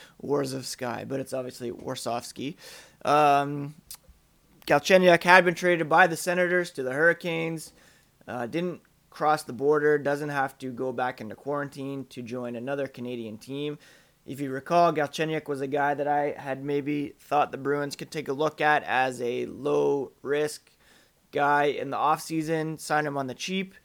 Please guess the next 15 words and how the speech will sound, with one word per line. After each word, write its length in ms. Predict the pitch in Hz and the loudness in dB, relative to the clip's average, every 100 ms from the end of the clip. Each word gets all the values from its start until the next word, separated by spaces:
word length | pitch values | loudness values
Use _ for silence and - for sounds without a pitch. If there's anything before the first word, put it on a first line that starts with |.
| - _ _ _ _ | -20 _ _ _ _
Uh, 520 | 104 120 123 127 120 - | -8 -4 -2 -4 -6 -10
he 300 | - 139 127 | -10 -8 -8
could 240 | - 151 | -8 -8
very 320 | 135 151 147 | 0 2 2
well 560 | 135 135 143 143 139 120 _ | 2 2 2 2 0 -2 _
fit 320 | - 180 180 | 0 4 6
into 520 | 175 175 170 - 175 | 4 2 -2 -4 -6
the 360 | 151 156 151 143 - _ _ _ _ _ _ _ _ | -2 -2 -2 -4 -12 _ _ _ _ _ _ _ _
Maple 280 | - 170 170 | -4 -2 -2
Leafs 200 | 165 151 | -4 -2
lineup 380 | 156 165 170 170 | 2 4 4 0
and 180 | 107 131 | -6 -6
do 80 | 139 | -8
pretty 260 | 147 127 | -4 -4
well. 400 | 120 139 151 185 | 0 2 2 0